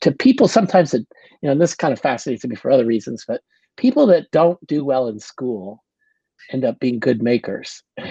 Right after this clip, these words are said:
Um, it's not to say that there aren't people that do well in school that are makers. They are. They're not antithetical to each other. But what's been important to me is that sometimes school is like, uh,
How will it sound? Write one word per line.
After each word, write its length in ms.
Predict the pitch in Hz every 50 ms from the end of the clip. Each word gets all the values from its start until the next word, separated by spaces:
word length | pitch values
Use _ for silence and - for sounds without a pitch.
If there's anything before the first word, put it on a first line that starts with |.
| - - 117 113 - 127 - _ _ - - - - _ - -
Um, 280 | 170 165 156 160 - _ _
it's 220 | - 196 - - 240
not 180 | 226 262 269
to 80 | - 233
say 240 | - - 254 233 220
that 160 | 208 196 185
there 240 | - 165 165 - -
aren't 260 | 156 180 202 202 -
people 320 | - 185 175 - 160 151 147
that 240 | 147 139 139 - _ _
do 160 | - 143 139 139
well 240 | 147 135 135 135
in 100 | 127 123
school 380 | 120 - - - 131 117 123 123
that 120 | 113 110
are 80 | 113 110
makers. 420 | 107 101 104 107 - - 139 139
They 180 | - - 156 156
are. 480 | 165 - 202 - - - - - - - _ _ _ _ _
They're 100 | - 135
not 260 | 143 160 180 175 - _ _ _ _ _ _ _ _ _ _ -
antithetical 640 | 151 156 147 277 - - 226 220 208 156 - 131 123
to 120 | - 123
each 180 | 117 113 110 -
other. 300 | 101 - 110 98 - - _ _ _ _ _ _ _ _
But 220 | - 151 147 - 170
what's 200 | 180 175 - -
been 180 | - 240 233
important 480 | 233 208 180 - - 339 - 247 233 -
to 80 | 190 180
me 300 | 165 180 180 180 165 147
is 200 | 131 117 - -
that 160 | - - -
sometimes 480 | - 285 381 370 - 349 254 190 175 - _ _ _ _
school 400 | - - - 202 208 196 180 160
is 160 | 139 139 -
like, 360 | 131 131 127 120 - - - _ _ _ -
uh, 300 | 127 117 110 107 110 113